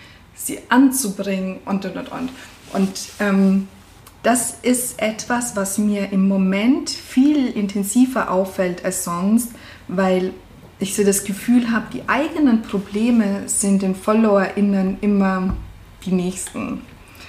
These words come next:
Und die sind auch immer, ähm, <laughs>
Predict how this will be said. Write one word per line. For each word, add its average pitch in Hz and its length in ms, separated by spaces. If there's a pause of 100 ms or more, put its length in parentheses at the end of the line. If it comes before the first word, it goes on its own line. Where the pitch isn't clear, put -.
(120)
Und - 240
die 208 260
sind 196 480
auch 190 280
immer, 208 540
ähm, 185 560 (2750)
<laughs> 226 60